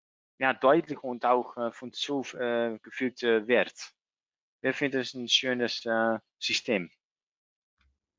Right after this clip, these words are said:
Ich, äh, sehe die Questions auch, also man kann auch ja oder nicht, äh, sagen, mit den Handchen, äh, um hoch,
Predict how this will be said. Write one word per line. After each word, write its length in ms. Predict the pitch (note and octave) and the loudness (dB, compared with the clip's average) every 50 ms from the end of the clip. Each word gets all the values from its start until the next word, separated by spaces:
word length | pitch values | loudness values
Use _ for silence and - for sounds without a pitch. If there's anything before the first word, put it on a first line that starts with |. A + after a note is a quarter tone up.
| _ _ _ _ _ | _ _ _ _ _
Ich, 120 | - - | -10 -8
äh, 100 | A2+ A2 | -8 -8
sehe 200 | G#2+ - B2 A#2 | -4 -2 -2 -2
die 140 | A2+ G#2+ - | -2 -4 -4
Questions 480 | - - C3+ - - - A2 F#2+ - A#2 | -2 -2 0 0 -2 -2 -4 -8 -8 -2
auch, 360 | A2 G#2+ A#2 F3+ - - - | 0 0 0 0 -2 -6 -10
also 300 | - - G#2+ - - A2 | -10 -10 -10 -8 -8 -4
man 200 | A2 A2+ G#2+ - | -4 -4 -4 -2
kann 160 | A2 G#2+ G#2+ | -2 0 0
auch 180 | G#2+ G#2 G2 G#2+ | 0 -2 0 0
ja 200 | A#2 A#2 A2+ G#2+ | 2 2 4 2
oder 160 | G#2+ G#2 G#2 | 0 -2 -4
nicht, 360 | G#2+ A2+ A#2 - - - - | -4 -4 -6 -6 -6 -2 2
äh, 160 | A2 G#2 G2+ - _ _ _ _ _ _ _ - | 2 2 2 0 _ _ _ _ _ _ _ -12
sagen, 480 | F#2+ F#2 G2+ G#2 G#2 G#2+ A2+ C3+ C#3+ | -12 -6 0 2 2 2 2 0 -2
mit 180 | B2 A#2 A2 - | -2 -2 -4 -4
den 120 | A2+ G#2 | -4 -2
Handchen, 540 | A2+ C3 C#3 C3 - - C#3 B2+ B2 B2 B2 | 0 0 0 2 0 0 0 -2 -2 -2 0
äh, 200 | B2 A#2+ A#2+ A#2 - | 2 2 2 0 0
um 160 | A2 A#2 G#2+ | -4 -8 -2
hoch, 300 | A2 B2+ D3 E3 - - | 2 2 2 2 2 -4